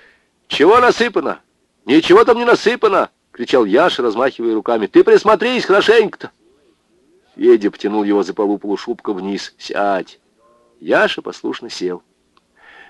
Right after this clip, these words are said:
«Не хотите, значит?» — спросила Галина Петровна. «Нет!» — дружно сказали мужики. «Все? Все!» — промолчал только Яша. «Жаль!» «Да вы не волнуйтесь, шибко-то!» —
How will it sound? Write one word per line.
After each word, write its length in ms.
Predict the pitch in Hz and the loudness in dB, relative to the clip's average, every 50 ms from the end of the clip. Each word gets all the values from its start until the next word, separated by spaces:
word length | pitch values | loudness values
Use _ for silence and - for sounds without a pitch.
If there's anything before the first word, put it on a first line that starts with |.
| _ _ _ | _ _ _
«Не 160 | 95 113 127 | -8 -8 -4
хотите, 440 | - 151 147 - - 214 190 - 117 | -4 -4 -4 -4 -6 -8 -8 -8 -12
значит?» — 380 | 87 90 90 87 - - - - - - _ _ _ _ _ _ _ _ _ _ _ _ _ _ | -10 -8 -8 -8 -10 -12 -14 -18 -20 -20 _ _ _ _ _ _ _ _ _ _ _ _ _ _
спросила 500 | - - - - 98 90 - 117 110 104 | -20 -18 -10 -10 -10 -8 -6 -4 -4 -2
Галина 280 | 95 98 98 101 101 95 | -2 -2 -2 -4 -4 -6
Петровна. 460 | - 98 - 101 98 95 92 87 - _ _ - - - _ _ _ | -8 -4 -2 -2 -2 -2 -2 -6 -12 _ _ -20 -20 -20 _ _ _
«Нет!» — 680 | - 131 156 170 170 156 135 - _ - - - - _ _ _ _ _ _ _ | 0 2 4 6 4 4 2 0 _ -20 -20 -20 -20 _ _ _ _ _ _ _
дружно 600 | _ - 90 107 143 151 143 120 107 123 127 120 | _ -6 -2 0 0 2 0 -2 -4 -6 -6 -6
сказали 380 | - - - 92 90 101 104 101 | -6 -6 -8 -6 -4 -4 -4 -4
мужики. 460 | 92 92 90 87 82 - 104 92 - _ _ _ _ | -6 -6 -8 -10 -10 -10 -12 -12 -12 _ _ _ _
«Все? 420 | - - - - 110 147 175 160 - _ _ _ _ _ _ _ | -20 -14 -4 -2 0 0 0 -2 -6 _ _ _ _ _ _ _
Все!» — 500 | _ - - - 147 170 175 165 147 113 - _ _ _ _ _ _ _ _ _ _ | _ -8 -2 0 2 4 4 4 4 2 0 _ _ _ _ _ _ _ _ _ _
промолчал 580 | - - 87 82 82 - - - 139 - 67 | -14 -12 -10 -10 -10 -8 -6 -6 -4 -4 -6
только 380 | - - 101 113 113 - - 101 | -4 -4 -4 -6 -6 -8 -12 -14
Яша. 460 | 87 85 90 98 95 - - 90 85 _ - | -10 -8 -6 -6 -6 -6 -10 -14 -18 _ -8
«Жаль!» 400 | 78 85 98 104 107 101 95 - _ _ _ _ _ _ _ _ _ _ _ _ _ _ _ _ _ _ _ _ | -4 -2 -2 -2 -2 -4 -6 -10 _ _ _ _ _ _ _ _ _ _ _ _ _ _ _ _ _ _ _ _
«Да 240 | - 131 196 226 | 0 4 4 4
вы 360 | 240 247 247 247 240 240 233 220 | 4 4 2 2 0 0 0 0
не 160 | 214 214 214 | 2 4 4
волнуйтесь, 760 | 214 214 214 214 214 226 220 220 208 196 - 175 160 139 117 | 6 6 4 4 4 6 6 6 6 4 2 0 0 0 0
шибко-то!» — 680 | - - 147 160 165 151 135 - - - - 110 92 - | -2 -4 0 0 2 0 0 -2 -8 -6 -6 -6 -6 -6